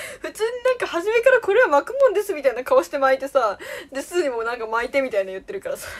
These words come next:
<laughs> めっちゃ面白くって。<laughs> そうそう。あ、そうそう。すみれ色を着て現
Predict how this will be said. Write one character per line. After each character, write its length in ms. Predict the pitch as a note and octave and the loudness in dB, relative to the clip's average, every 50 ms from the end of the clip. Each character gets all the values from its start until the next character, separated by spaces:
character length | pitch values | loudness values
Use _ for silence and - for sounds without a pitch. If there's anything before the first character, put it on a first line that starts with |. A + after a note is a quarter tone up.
| B3+ A3 | -8 -6
<laughs> 80 | C4 A3+ A#3+ | -6 -8 -8
め 80 | C4 | -10
っ 40 | A3+ | -12
ち 140 | A#3 - - | -10 -10 -10
ゃ 60 | A3+ | -10
面 100 | A3+ C4 | -10 -10
白 180 | C#4 - F#4+ F#4+ | -10 -10 -10 -10
く 100 | - - | -10 -10
っ 20 | |
て。 260 | - _ - A#3+ - _ _ _ _ _ _ _ _ _ _ _ _ _ _ _ _ _ _ _ _ _ _ _ _ _ _ _ _ _ _ _ _ _ _ _ _ _ - - _ _ - _ _ _ | -14 _ -12 -12 -12 _ _ _ _ _ _ _ _ _ _ _ _ _ _ _ _ _ _ _ _ _ _ _ _ _ _ _ _ _ _ _ _ _ _ _ _ _ -20 -20 _ _ -20 _ _ _
<laughs> 100 | E4 D#4+ - - - D#4+ - - - - - - F#4 F#4 F4+ E4+ E4 D#4+ - _ _ | -12 -12 -10 -10 -12 -12 -12 -12 -18 -20 -20 -20 -18 -16 -14 -14 -14 -16 -20 _ _
そ 100 | - A#3 | -8 -8
う 60 | A#3 | -8
そ 140 | B3 - G3 | -8 -8 -8
う。 60 | F#3 - | -2 -2
あ、 120 | A#3+ D4 | -2 0
そ 160 | C4+ C4+ C4+ | 2 2 0
う 40 | C#4 | 4
そ 140 | C4+ B3+ A#3+ | 6 6 6
う。 40 | C4 | 4
す 120 | - B3+ | 2 -2
み 140 | B3 B3+ C4 | -2 -2 0
れ 200 | C4 C4+ C4+ C4+ | 2 2 2 4
色 160 | C4+ C4+ C4+ | 4 4 4
を 60 | C4 C4+ | 4 2
着 80 | - | -2
て 120 | - - C4 | -4 -4 -2
現 160 | A#3+ A#3+ | -2 -2